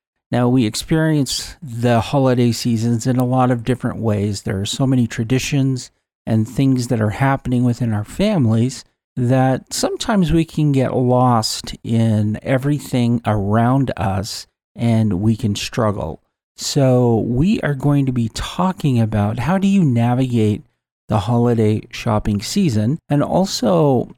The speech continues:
in relation to your children, how you can be a good example to them and help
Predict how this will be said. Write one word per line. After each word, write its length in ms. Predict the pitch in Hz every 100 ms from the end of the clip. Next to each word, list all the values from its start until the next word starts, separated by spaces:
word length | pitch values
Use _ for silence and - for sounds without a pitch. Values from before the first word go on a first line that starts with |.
| -
in 200 | 151 147
relation 460 | 131 139 143 -
to 140 | 131 139
your 100 | 131
children, 480 | - 269 262 120
how 140 | 107 135
you 280 | 180 185 220
can 260 | - 160
be 280 | 131 185 196
a 80 | 135
good 200 | 123 165
example 520 | 147 117 135 135 131
to 140 | 117 123
them 460 | 131 170 123 143 - _ _ _
and 200 | 143 143
help 360 | 135 165 -